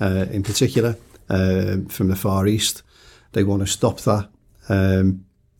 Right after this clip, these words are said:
and, you know, s-, me sitting here, I'd say, yeah, I mean, I, I think anyone who's counterfeiting gear needs to be dealt with through the, through the international laws and regulations. We've got,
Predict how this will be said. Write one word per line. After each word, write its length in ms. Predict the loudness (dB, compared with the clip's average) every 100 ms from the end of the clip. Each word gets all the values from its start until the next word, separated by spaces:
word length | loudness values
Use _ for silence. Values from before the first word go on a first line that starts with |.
| _ _
and, 280 | 0 0 -2 -2
you 80 |
know, 160 | 0 0 -6 -12
s-, 120 | -12 _ -4
me 160 | -2
sitting 280 | 0 0 0
here, 160 | -2 -2
I'd 100 | -2
say, 140 | 0
yeah, 180 | 0 0
I 60 | -4
mean, 200 | -8 -12 -12 -6
I, 100 | -6 -6
I 60 | -6
think 220 | -2 0
anyone 320 | 0 0 0
who's 140 | -2 -2
counterfeiting 540 | -2 0 0 0 0
gear 240 | -2 -4 -10 -20 -16 0
needs 200 | 0 0
to 60 |
be 60 | -2
dealt 240 | -2 -2
with 120 | -2 -2
through 140 | -2
the, 140 | 0 -4
through 280 | -4 -2
the 120 | 0 0
international 500 | 0 -4 -4 -4 -2
laws 280 | -2 0
and 80 | 0
regulations. 600 | 0 -2 -2 -2 0 0
We've 80 | 0
got, 160 | -4